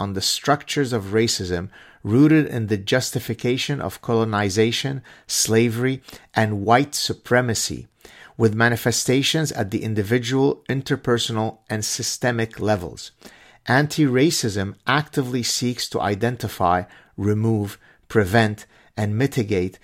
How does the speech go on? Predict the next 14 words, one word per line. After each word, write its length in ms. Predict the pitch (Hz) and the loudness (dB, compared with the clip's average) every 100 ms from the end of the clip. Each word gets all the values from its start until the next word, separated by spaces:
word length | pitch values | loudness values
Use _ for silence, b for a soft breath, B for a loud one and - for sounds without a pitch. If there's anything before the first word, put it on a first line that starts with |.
| b b | b b
racially 760 | 107 127 147 - 135 127 131 _ - | 6 6 6 2 0 0 -4 _ -4
inequitable, 880 | 143 147 139 - 131 123 113 - _ _ _ | 0 0 0 0 2 2 0 -2 _ _ _
inequitable 920 | 143 151 127 - 147 147 117 101 101 - | 0 2 0 -2 0 2 2 2 0 2
outcomes 540 | 113 120 - 87 95 B B B 110 | 0 0 -4 -4 -4 B B B -2
and 220 | 107 - | -2 -2
power 440 | - 143 143 127 | 2 6 6 4
imbalances 800 | 110 101 98 92 92 90 95 98 - 107 | 0 -2 0 0 -4 -4 -6 -6 -8 -6
and 160 | 107 | -2
change 420 | - 139 139 123 | -2 0 -2 -2
the 100 | 117 | -2
structures 840 | 104 - - 143 143 - 107 92 90 B B B | 0 -2 2 0 0 -4 -2 -2 -4 B B B
that 180 | 110 107 | -2 0
sustain 680 | - 101 - - 127 123 120 | 0 0 0 0 0 -2 -6
inequities. 800 | 110 113 117 - 82 69 62 | -4 -2 -2 -6 -8 -8 -14